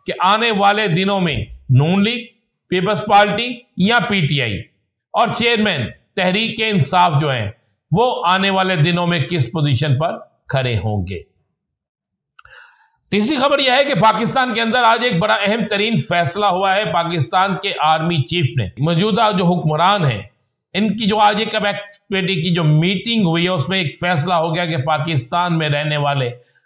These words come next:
गैर कानूनी अफराद को मुल्क बदर किया जाएगा।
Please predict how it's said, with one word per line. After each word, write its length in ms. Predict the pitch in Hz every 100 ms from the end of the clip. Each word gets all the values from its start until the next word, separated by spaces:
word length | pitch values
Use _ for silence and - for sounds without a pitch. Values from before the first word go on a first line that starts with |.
| -
गैर 560 | 127 160 208 240 240 202
कानूनी 520 | 196 196 202 208 190
अफराद 420 | 165 127 165 160 -
को 160 | 131 101 - _ _
मुल्क 480 | 160 180 214 226 165 135
बदर 280 | 185 190 180
किया 280 | 147 165 156
जाएगा। 560 | 127 131 113 92 92